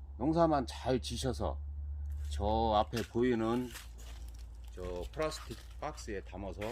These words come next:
에이피씨까지 여기서, 어, 거리는 한, 이제 저희 농장 같은 경우는 한 이백 미터 정도 됩니다.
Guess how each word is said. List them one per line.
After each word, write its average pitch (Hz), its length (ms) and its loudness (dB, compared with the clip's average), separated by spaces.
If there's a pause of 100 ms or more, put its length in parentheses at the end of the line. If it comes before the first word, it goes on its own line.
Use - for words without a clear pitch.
(320)
에이피씨까지 110 800 -4
여기서, 90 600 -6 (1300)
어, - 240 -8 (100)
거리는 113 440 -2
한, 92 240 -4 (460)
이제 80 160 -10
저희 110 240 0
농장 107 320 -2
같은 92 320 -4
경우는 78 240 -6
한 85 200 -4 (180)
이백 135 280 4
미터 104 360 2
정도 78 260 -8
됩니다. 80 400 -6